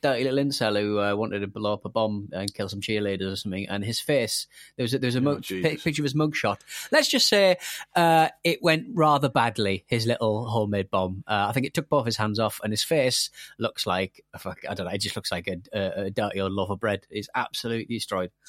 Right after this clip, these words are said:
Speaker 1: Uh, he s-, he, I think he said that he'd
Speaker 2: Don't
Speaker 1: fall-
Speaker 2: make your own
Speaker 1: I
Speaker 2: bombs
Speaker 1: can't,
Speaker 2: at home.
Speaker 1: <laughs> no, we cannot say that. We were talking about the Jolly Rogers, uh, cookbook on a private WhatsApp, uh, encrypted channel earlier on, uh, this week, weren't we?
Speaker 2: Shh,
Speaker 1: We, look, I'm
Speaker 2: for
Speaker 1: just
Speaker 2: goodness
Speaker 1: saying, it's
Speaker 2: sake.
Speaker 1: what we,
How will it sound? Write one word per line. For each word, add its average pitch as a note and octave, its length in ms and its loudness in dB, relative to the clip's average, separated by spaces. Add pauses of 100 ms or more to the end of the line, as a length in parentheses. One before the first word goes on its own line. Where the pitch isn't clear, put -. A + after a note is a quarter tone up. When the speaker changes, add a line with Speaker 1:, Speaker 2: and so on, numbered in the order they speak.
(340)
Speaker 1:
Uh, D3+ 120 4
he E3+ 80 2
s-, D#3+ 80 4
he, F3+ 240 4
I F3 60 2
think B3+ 120 4
he A#3+ 80 2
said A3 240 4
that G#3 100 2
he'd F3+ 240 2
Speaker 2:
Don't E3 300 6
Speaker 1:
fall- - 80 -
Speaker 2:
make E3 300 4
your D#3 140 6
own D3 220 4
Speaker 1:
I E3+ 60 6
Speaker 2:
bombs D3 140 2
Speaker 1:
can't, A3 160 8
Speaker 2:
at D#3+ 60 4
home. F#3+ 160 4
Speaker 1:
<laughs> C#3+ 100 2
no, E3+ 160 6
we C#3+ 100 4
cannot E3 380 2
say C#3+ 160 2 (180)
that. C#3+ 160 -6
We F#3 80 6
were - 20 -2
talking B3+ 220 6
about A3+ 100 4
the E3+ 60 4
Jolly F3 240 4
Rogers, D3 380 2
uh, C#3+ 140 6
cookbook - 380 0
on A#2+ 80 4
a A2 60 0
private A2+ 300 4
WhatsApp, A2+ 320 -2 (100)
uh, A2 160 4 (280)
encrypted C3+ 480 0
channel A2+ 440 2
earlier A2+ 240 4
on, G#2+ 220 2
uh, G#2+ 160 2
this A2 180 0
week, B2+ 140 2
weren't D#3 160 2
we? B2 100 0
Speaker 2:
Shh, - 540 2
Speaker 1:
We, A3 60 4
look, C#4 180 4
I'm G#3+ 60 4
Speaker 2:
for G3+ 60 -6
Speaker 1:
just B3 180 4
Speaker 2:
goodness B3+ 100 6
Speaker 1:
saying, C4 120 6
it's A3 100 8
Speaker 2:
sake. F3+ 80 6
Speaker 1:
what - 100 0
we, A3+ 80 2